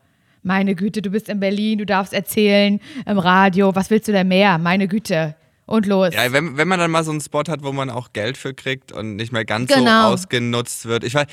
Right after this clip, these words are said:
Speaker 2: ich hab auch mal ein Praktikum am Radio gemacht, bei Radio Köln. Und, äh, ich musste unter anderem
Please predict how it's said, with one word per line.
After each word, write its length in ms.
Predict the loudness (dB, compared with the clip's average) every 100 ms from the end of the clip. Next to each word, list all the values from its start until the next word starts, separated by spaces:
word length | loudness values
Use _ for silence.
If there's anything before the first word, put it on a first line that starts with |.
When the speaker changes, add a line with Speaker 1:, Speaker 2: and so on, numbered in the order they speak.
| -10 -8
Speaker 2:
ich 140 | 0
hab 80 | 2
auch 80 | 4
mal 80 | 2
ein 80 |
Praktikum 400 | 0 -6 -6 -6
am 140 | -4 -4
Radio 320 | -4 -4 -4
gemacht, 260 | -6 -6 -6
bei 80 |
Radio 240 | -6 -6 -8
Köln. 520 | -4 -2 -2 -4 -8 _ -20 _ _
Und, 440 | 2 4 2 -2 0
äh, 360 | 2 2 0
ich 80 | -2
musste 280 | -2 -2 -4
unter 300 | -4 -4 -2
anderem 540 | -4 0 0 0 -6